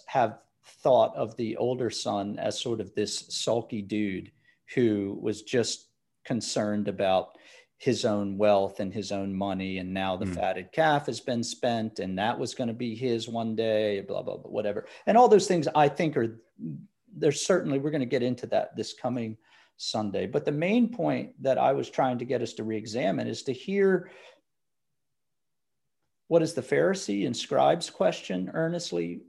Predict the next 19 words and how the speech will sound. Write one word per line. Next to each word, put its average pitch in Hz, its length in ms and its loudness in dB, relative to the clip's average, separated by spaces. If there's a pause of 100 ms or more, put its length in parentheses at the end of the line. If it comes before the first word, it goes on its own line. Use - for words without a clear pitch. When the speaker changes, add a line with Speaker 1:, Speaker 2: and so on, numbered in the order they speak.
(460)
Speaker 1:
Why 127 340 6
does 151 180 -2
this 139 200 -4
man 120 260 -4
eat 117 160 -8
with 104 120 -6
sinners? - 600 -8 (1040)
And 123 440 4
what 127 420 2 (100)
I 117 120 2
think 117 320 -4
is 104 140 -2
at 107 320 0 (340)
the 156 100 -6
bottom 104 580 2
of 95 420 0 (880)
the 107 260 -6 (160)
elder 127 340 2
son's 92 580 -4